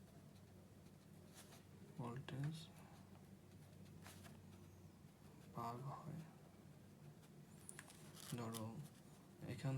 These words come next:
থেকে এখানে ধরো দুইশো ভোল্ট আছে, আসার পরে এখান দিয়ে আসলো, এখানে আসে, এখানে আসার পরে ধরো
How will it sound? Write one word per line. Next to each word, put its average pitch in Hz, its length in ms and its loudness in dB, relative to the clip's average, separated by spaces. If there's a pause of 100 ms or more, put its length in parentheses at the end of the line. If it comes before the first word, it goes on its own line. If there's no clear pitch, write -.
থেকে 135 200 10 (240)
এখানে 131 240 6 (200)
ধরো 117 160 4 (100)
দুইশো - 260 4 (100)
ভোল্ট - 240 4 (100)
আছে, - 240 8 (440)
আসার 120 280 6
পরে 113 200 6
এখান 120 220 6
দিয়ে 113 160 6
আসলো, - 260 4 (140)
এখানে 120 220 2 (100)
আসে, - 220 2 (760)
এখানে 143 260 10
আসার 135 240 8
পরে 127 200 6
ধরো 120 120 8